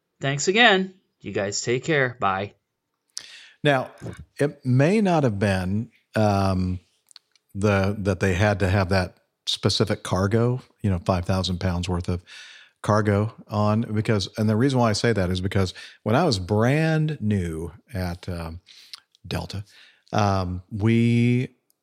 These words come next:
Speaker 2: um, my wife and I went on a, a little vacation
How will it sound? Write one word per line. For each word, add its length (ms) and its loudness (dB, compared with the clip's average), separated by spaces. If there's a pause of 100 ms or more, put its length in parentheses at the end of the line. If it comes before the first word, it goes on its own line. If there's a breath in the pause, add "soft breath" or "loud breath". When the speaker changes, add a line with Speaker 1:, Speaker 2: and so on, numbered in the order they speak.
(140)
Speaker 2:
um, 800 0 (280)
my 180 2
wife 260 2
and 100 2
I 160 2
went 300 0
on 300 0
a, 400 0
a 220 0
little 240 2
vacation 920 0